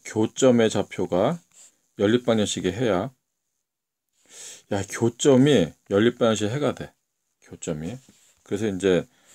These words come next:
요, 이게 지금 연립 방정식이 두 개가 있잖아, 두 개. 에이엑스 더하기 비와이는 C, A 다시 X 더하기 B 다시 Y는 C. 그러면은 요걸 그래프로 그렸다. 그래프로 그렸다. 어, 만나네. 만나는 점이 뭐야? 교점. 요게 P, Q지.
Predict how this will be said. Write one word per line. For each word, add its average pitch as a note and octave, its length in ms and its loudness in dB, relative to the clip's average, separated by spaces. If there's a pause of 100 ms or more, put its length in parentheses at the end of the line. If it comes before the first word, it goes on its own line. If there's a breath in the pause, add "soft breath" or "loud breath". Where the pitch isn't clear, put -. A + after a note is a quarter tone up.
(460 soft breath)
요, F#2 320 0 (260)
이게 A#2+ 140 2
지금 A2+ 240 -2
연립 A2 200 6
방정식이 A#2+ 480 2 (100)
두 G2+ 140 -10
개가 G2+ 200 2
있잖아, A2+ 280 -2
두 E2+ 100 -10
개. E2 140 -6
에이엑스 G2+ 540 2
더하기 F2+ 340 -2
비와이는 F2+ 400 0
C, F2 400 -6 (100)
A G2 160 -2
다시 G2+ 320 0
X F2+ 380 -2
더하기 E2+ 400 -2
B G2 100 -8
다시 F#2 240 -4
Y는 F2 240 0
C. F2+ 200 -6
그러면은 G#2+ 460 0 (480 soft breath)
요걸 B2 220 4
그래프로 B2 460 0
그렸다. F2+ 500 -6 (720 soft breath)
그래프로 A#2+ 440 0
그렸다. F2+ 400 -6 (120)
어, B2 120 4
만나네. B2+ 500 4
만나는 A#2 360 6
점이 B2 140 4
뭐야? G#2 240 4
교점. F2+ 480 -4
요게 A#2+ 240 2
P, - 160 -6
Q지. C3 640 -4